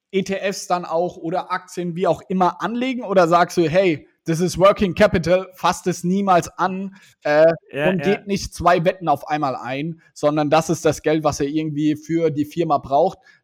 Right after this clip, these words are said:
Speaker 1: Wie ist deine Sicht der Dinge und was würdest du da den Zuhörern empfehlen?
Speaker 2: Ja, ich, ich stell mir dann immer die Frage, wenn ich große Cash-Summen habe,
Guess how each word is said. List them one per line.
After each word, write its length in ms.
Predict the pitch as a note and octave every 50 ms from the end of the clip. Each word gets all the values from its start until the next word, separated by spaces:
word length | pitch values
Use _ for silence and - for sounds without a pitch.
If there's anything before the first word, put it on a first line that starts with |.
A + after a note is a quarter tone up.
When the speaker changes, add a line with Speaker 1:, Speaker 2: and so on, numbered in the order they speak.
| _ _ - _ _
Speaker 1:
Wie 260 | E3+ D3+ D#3 G3+ A3+
ist 160 | G#3 - -
deine 280 | F3 D#3+ E3+ E3+ D#3+ D3
Sicht 260 | C3+ C3+ C3+ - -
der 80 | C3+ B2+
Dinge 200 | B2+ C3+ C#3 C#3
und 140 | C#3 C#3 B2+
was 200 | C#3+ C#3+ - -
würdest 260 | D3+ D3 C#3 - _
du 80 | C#3+
da 180 | C#3+ C#3+ C3+ C3+
den 240 | C3+ C#3+ C#3 C#3 B2
Zuhörern 440 | - - D3 C#3 C3+ B2 A#2+ B2 B2+
empfehlen? 340 | A#2+ A#2 - - A#2+ A2+ _ _ _ _ _ _ _ _ _ D#3 _ - _ _ _ _ _ _ _ _ _ _ _ - _ -
Speaker 2:
Ja, 100 | B2+ C#3
ich, 220 | D#3+ D3+ D3+ -
ich 160 | - D#3+ -
stell 220 | - - E3+ E3+ F#3+
mir 140 | G#3 G3+
dann 100 | F#3+ F#3
immer 240 | F3+ F3+ E3+ F3 E3
die 140 | D#3 D3 C#3
Frage, 580 | - - - B2+ C3+ D#3 F#3 G3 F#3+ F#3+ F#3 D#3+
wenn 80 | E3+
ich 120 | E3 D3+ D3+
große 260 | - E3+ D#3 D3+ C#3+
Cash-Summen 580 | - - F3 E3 D#3+ - - E3 D#3 C#3+ C#3
habe, 460 | C3 C#3+ D#3 F3 F3 F#3+ F#3 F#3 F3+